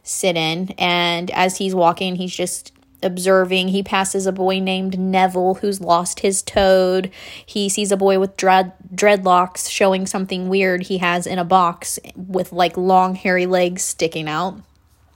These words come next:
And he finally finds an empty compartment, but he couldn't get his trunk up into the compartment. So one of the redheaded boys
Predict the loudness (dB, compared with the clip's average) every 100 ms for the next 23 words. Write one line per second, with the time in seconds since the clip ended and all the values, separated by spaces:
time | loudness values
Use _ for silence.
0 | _ -20 -20 -18 -10 -2 -2 2 2 2
1 | -2 0 0 0 -2 -2 -2 -2 -2 -4
2 | 2 2 2 -4 -4 -2 0 0 0 0
3 | 0 0 0 -2 -4 -2 0 0 -4 -2
4 | -2 -2 -6 -4 -6 -4 -4 2 2 2
5 | -2 -4 -8 -20 -20 -20 _ -4 2 2
6 | 2 0 0 0 2 2 2 0 -4 -4
7 | -4 -2 -2 -4